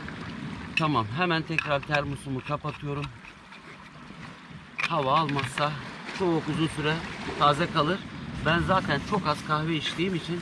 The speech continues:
özellikle bu termosun içine koydum. Hava almasın diye. E, tabii ki de filtre bardağı, e, filtre kahveyi porselen bardakta içeceğim. E, ben gerçekten porselen bardakta çok seviyorum bu kahveyi. Tabii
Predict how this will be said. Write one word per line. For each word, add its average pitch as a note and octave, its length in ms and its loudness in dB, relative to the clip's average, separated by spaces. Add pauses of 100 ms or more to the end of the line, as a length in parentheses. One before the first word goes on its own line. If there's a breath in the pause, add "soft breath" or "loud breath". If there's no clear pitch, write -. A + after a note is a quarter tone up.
özellikle D3+ 420 0
bu C3+ 180 0
termosun C#3+ 540 2
içine D3+ 180 4 (120)
koydum. - 240 4 (560)
Hava D3 220 8
almasın C#3 480 4
diye. C#3+ 100 4
E, E3 720 2
tabii F#3 260 4
ki - 120 4
de D#3 80 2 (120)
filtre D3 320 2
bardağı, C3+ 380 4
e, A#2+ 480 -2
filtre E3+ 340 0
kahveyi B2+ 340 2 (100)
porselen B2+ 500 0
bardakta A#2+ 440 0
içeceğim. A#2 380 -6 (720 loud breath)
E, E2+ 240 0
ben C3 180 4 (220)
gerçekten C#3 480 -2
porselen B2 560 0
bardakta A#2+ 380 2 (100)
çok B2+ 100 -4 (120)
seviyorum G#2+ 360 0
bu G2+ 140 -8
kahveyi. G#2 360 -2 (2250)
Tabii B2+ 260 2